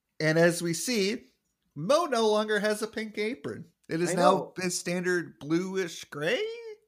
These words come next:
Speaker 2: Yeah, I'd say
Speaker 1: But I, I
Speaker 2: bluish
Speaker 1: forget what
Speaker 2: gray.
Speaker 1: the color is. I
Speaker 2: It's more of a blue.
Speaker 1: Okay.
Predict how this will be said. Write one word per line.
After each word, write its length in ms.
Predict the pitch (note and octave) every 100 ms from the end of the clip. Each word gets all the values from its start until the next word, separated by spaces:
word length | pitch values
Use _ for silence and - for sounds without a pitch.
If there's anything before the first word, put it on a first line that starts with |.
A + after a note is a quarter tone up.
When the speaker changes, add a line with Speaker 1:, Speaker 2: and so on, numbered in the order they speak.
| _ _ _ -
Speaker 2:
Yeah, 240 | - C4+
I'd 200 | C#4+ E4
say 160 | - C#3
Speaker 1:
But 120 | -
I, 100 | D#3
I 20 | F3
Speaker 2:
bluish 140 | E3
Speaker 1:
forget 220 | G3 F#3 E3+
what 80 |
Speaker 2:
gray. 60 | C#3+
Speaker 1:
the 40 | C#3
color 480 | C#3 C3+ B2 A2+ - _ _ _
is. 160 | B2 - _
I 200 | C3 G#2 _ _ _ -
Speaker 2:
It's 200 | A#3 C#4
more 180 | C#4
of 80 | G#3+
a 80 | D#3+
blue. 420 | C#3+ C#3+ C#3 C#3 - _ _
Speaker 1:
Okay. 380 | F#3+ F3 A2+ G#2+